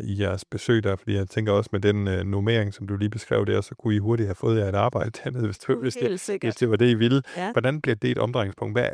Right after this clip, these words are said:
Speaker 1: hvad, hvad er det, I kan gå ind og, og hjælpe med, øh, når der er sådan en normering, så har I jo nogle, øh, faglige kompetencer, som I måske kan byde ind med.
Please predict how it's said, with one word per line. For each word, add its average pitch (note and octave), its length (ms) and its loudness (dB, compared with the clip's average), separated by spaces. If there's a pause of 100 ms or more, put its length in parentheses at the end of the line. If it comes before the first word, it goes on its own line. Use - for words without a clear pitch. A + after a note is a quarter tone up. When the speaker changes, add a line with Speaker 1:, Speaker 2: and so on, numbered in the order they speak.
Speaker 1:
hvad, A#2 320 2
hvad A#2+ 200 0
er A2+ 40 -2
det, G#2+ 340 -2
I A#2 100 -6
kan G#2 340 -2 (360)
gå A2+ 120 0
ind C3 220 2
og, G2 380 0
og G2+ 80 2
hjælpe G#2 460 2
med, G2 380 -2
øh, G#2 240 0
når G#2 200 0
der G2+ 100 0
er G#2+ 200 2
sådan A#2 220 -4
en G#2 40 -2
normering, G#2+ 420 0 (360)
så B2+ 120 -2
har A#2+ 160 4
I A2+ 120 4
jo G#2+ 140 2
nogle, F#2+ 400 0
øh, F#2+ 80 -4
faglige A#2 380 4
kompetencer, G#2+ 680 -4
som G#2+ 200 -6
I G#2 120 -4 (100)
måske A2+ 320 0
kan A2 180 0 (100)
byde A2 220 6
ind A2+ 80 0
med. G#2+ 200 0